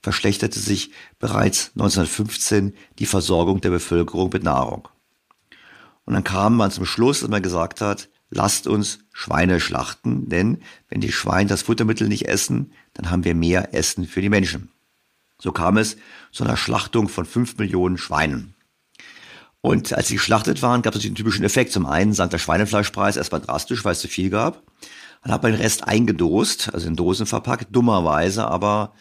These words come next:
waren die Dosen von so schlechter Qualität, dass bereits im Herbst neunzehnhundertfünfzehn das ganze Fleisch vergammelt war. Und dann gab es eine Abwärtsspirale.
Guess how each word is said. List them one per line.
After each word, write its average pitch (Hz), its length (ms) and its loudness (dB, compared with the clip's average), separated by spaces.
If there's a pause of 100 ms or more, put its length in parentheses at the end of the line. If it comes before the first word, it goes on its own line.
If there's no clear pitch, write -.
(280)
waren - 160 0
die 101 80 -2
Dosen 101 260 2
von 98 120 -2
so 101 200 2
schlechter 92 320 -2
Qualität, 90 560 -2
dass 95 160 -4
bereits - 340 -4
im - 80 -4
Herbst 85 440 -2 (340)
neunzehnhundertfünfzehn 104 1040 -2 (220)
das - 120 -14
ganze 104 220 -2
Fleisch 87 260 -4
vergammelt 107 440 2
war. - 340 -6 (380)
Und 85 160 -4
dann 110 340 2 (400)
gab - 120 -4
es 98 40 -4
eine 107 160 2
Abwärtsspirale. - 840 -4